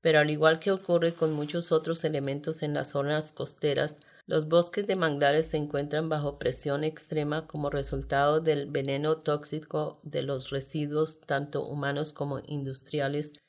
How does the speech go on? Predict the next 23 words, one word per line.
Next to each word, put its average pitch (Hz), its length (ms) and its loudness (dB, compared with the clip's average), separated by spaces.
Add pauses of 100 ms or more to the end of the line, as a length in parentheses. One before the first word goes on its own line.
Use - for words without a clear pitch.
(280)
y 156 100 -2
el 151 100 2
aumento 151 480 2
del 160 220 6
valor 135 480 4
y 151 140 -6
por 147 180 -4
lo 135 140 0
tanto 143 360 0
de 156 140 4
la 139 140 2
demanda 135 480 0
de 143 120 0
nuevas 139 340 0
tierras 151 360 -2
costeras 143 560 -4
para 143 240 -2
el 135 100 -6
cultivo 135 500 -2
del 139 300 -2
camarón 143 580 0
y 156 140 0
otra 151 340 4